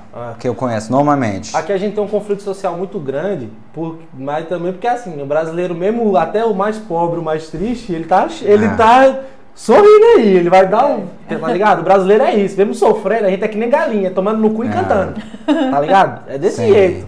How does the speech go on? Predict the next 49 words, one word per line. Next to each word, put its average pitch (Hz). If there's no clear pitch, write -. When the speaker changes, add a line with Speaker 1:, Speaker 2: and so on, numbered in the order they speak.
Speaker 1:
É, 131
ga-, 170
a 175
gente 202
Speaker 2:
Mas 240
Speaker 1:
sofre, 247
mas 254
a 247
gente 247
ainda 240
mesmo 262
Speaker 2:
Mas 254
Speaker 1:
sofrendo 202
Speaker 2:
é, 175
eu 160
acho 185
isso 196
Speaker 1:
busca 254
Speaker 2:
tão, 233
Speaker 1:
motivos 214
pra 240
Speaker 2:
mas 233
Speaker 1:
sorrir. 202
Speaker 2:
isso 170
é 220
uma 262
poesia. 143
O 127
brasileiro 165
Speaker 1:
É 185
uma 226
poesia. 285
Speaker 2:
sempre 208
tem 202
essa 185
felicidade, 151
mas 123
essa 180
felicidade 165
tem 180
uma 185
depressão 160
que 151
Speaker 1:
É, 160
Speaker 2:
eu 165
Speaker 1:
por 170
Speaker 2:
acho 180
tão -
Speaker 1:
trás. 190